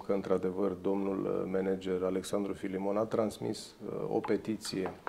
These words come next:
către instituția prefectului, prin care semnala,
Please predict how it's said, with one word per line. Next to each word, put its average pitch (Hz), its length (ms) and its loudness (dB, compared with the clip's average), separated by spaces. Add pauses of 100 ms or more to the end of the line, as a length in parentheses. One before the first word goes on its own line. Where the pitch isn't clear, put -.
(160)
către 110 320 2
instituția 98 460 0
prefectului, - 720 -2 (580)
prin 123 200 -2
care 117 240 6
semnala, 107 640 4